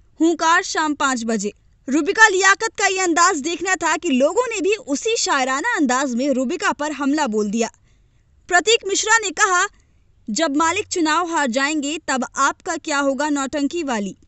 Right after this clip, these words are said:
घनश्याम कहते हैं, "सरकारें बदलेंगी तो आपका क्या होगा जनाबे आली।" तो वहीं एक और Twitter यूजर मनीष कुमार कहते हैं, "देश को डुबाने के लिए आपके जैसे गोदी मीडिया के एंकर का बहुत बहुत धन्यवाद।"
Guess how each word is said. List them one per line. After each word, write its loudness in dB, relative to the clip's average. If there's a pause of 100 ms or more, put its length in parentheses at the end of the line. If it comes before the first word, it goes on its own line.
(300)
घनश्याम 4
कहते -2
हैं, 0 (500)
"सरकारें 0
बदलेंगी -2
तो -6
आपका -2
क्या -4
होगा 0
जनाबे -2
आली।" -10 (300)
तो -2
वहीं 0
एक 2
और 0
Twitter -2
यूजर -2
मनीष -2
कुमार 0
कहते -4
हैं, -2 (640)
"देश 0
को -4
डुबाने 0
के -4
लिए -2
आपके -2
जैसे -2
गोदी 2
मीडिया 0
के -4
एंकर -4
का -4
बहुत -4
बहुत -6
धन्यवाद।" -4